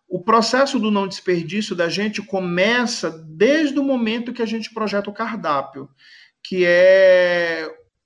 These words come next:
uma forma em que a gente pensa o cardápio em que, de uma certa forma, é, alguns dos ingredientes eles possam dialogar em diversos pratos,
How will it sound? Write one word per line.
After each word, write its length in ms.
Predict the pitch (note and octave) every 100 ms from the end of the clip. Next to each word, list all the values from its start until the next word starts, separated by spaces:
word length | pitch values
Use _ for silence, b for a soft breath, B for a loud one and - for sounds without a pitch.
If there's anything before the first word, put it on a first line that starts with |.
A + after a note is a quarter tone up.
| _
uma 240 | F#3+ F3 -
forma 380 | - F#3+ F#3+
em 40 | F#3+
que 120 | F#3
a 40 |
gente 380 | F3+ F3+ F3+ -
pensa 340 | - A3 A#3 A#3
o 60 |
cardápio 640 | G#3+ F#3+ F#3 F3 F#3 G3 G#3
em 180 | G#3
que, 220 | G#3 - F3+
de 100 | F3+
uma 180 | F3+ F3+
certa 440 | - A#3 A#3 A3+
forma, 880 | A3 - F#3 F#3+ G3+ G#3 G#3+ A#3 - B B B B -
é, 140 | E3
alguns 400 | E3+ F3 G3+ B3+
dos 200 | A#3+ G#3
ingredientes 680 | A3+ G#3+ G#3+ F#3 G3+ G#3+ G#3
eles 240 | G#3 G3+ -
possam 480 | - G3+ G3+ G#3
dialogar 520 | G3 G3 F#3+ F3+ F#3 G3
em 80 |
diversos 520 | F#3+ F#3+ F#3+ G#3 - -
pratos, 840 | G#3+ F#3 G3+ G3+ B3+ B3+ -